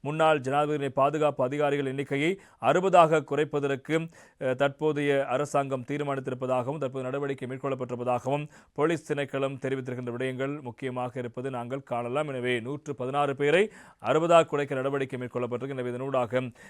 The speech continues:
அஹ், மஹிந்த ராஜபக்சனுடைய இந்த செலவுக்காக மாத்திரம் முப்பத்திரண்டு கோடி ரூபாய், அஹ், செலவிடப்பட்டிருக்கிறது. ஒட்டுமொத்தமாக வருடம் ஒன்றுக்கு இந்த முன்னாள் ஜனாதிபதிகளை செலவழிப்பதற்கு, அஹ், அவர்களுக்கு பா-, பாதுகாப்புக்காக மாத்திரம்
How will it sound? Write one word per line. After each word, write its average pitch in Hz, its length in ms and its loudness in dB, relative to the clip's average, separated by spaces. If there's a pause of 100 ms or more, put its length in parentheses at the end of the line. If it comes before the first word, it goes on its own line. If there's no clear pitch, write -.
(180)
அஹ், 117 240 -2
மஹிந்த 139 220 -2
ராஜபக்சனுடைய 143 680 0
இந்த 131 440 -2 (120)
செலவுக்காக 139 460 -4
மாத்திரம் 147 420 0
முப்பத்திரண்டு 160 560 -2
கோடி 139 280 -2
ரூபாய், 131 400 0 (340)
அஹ், 120 240 -4
செலவிடப்பட்டிருக்கிறது. 127 840 -2
ஒட்டுமொத்தமாக 143 800 0
வருடம் 151 260 0
ஒன்றுக்கு 139 480 -2
இந்த 127 180 -6
முன்னாள் 143 420 -4
ஜனாதிபதிகளை 131 840 -2 (300)
செலவழிப்பதற்கு, 135 840 0 (360)
அஹ், 131 120 -2
அவர்களுக்கு 131 500 -2
பா-, 113 60 2
பாதுகாப்புக்காக 139 840 4
மாத்திரம் 156 760 2